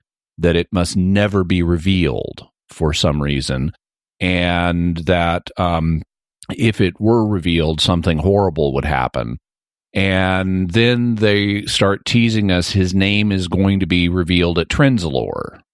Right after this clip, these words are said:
and he won't be able to refuse to answer when asked his name on Trenzalore,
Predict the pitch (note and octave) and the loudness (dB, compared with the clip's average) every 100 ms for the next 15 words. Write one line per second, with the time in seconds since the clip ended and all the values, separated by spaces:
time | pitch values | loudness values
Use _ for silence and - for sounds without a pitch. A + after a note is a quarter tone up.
0 | _ F2+ E2 E2 D#2+ F#2 F2 G2+ A2 G#2+ | _ -2 0 0 0 0 2 0 0 0
1 | G2+ G2 G2 - F#2 E2 - G#2 G2+ G2+ | 2 2 0 0 0 0 0 2 2 0
2 | - - - F2+ F#2 - C3+ D3+ E3+ - | -2 -4 0 0 0 0 0 0 -4 -4
3 | F#2 E2 F2 G2 G#2+ F#2 G2 G2+ A2 A#2 | 0 2 0 0 -2 0 0 2 0 -2
4 | E2+ - A#2 G#2+ A2 A2 A#2 B2 | -2 -2 0 2 2 2 2 0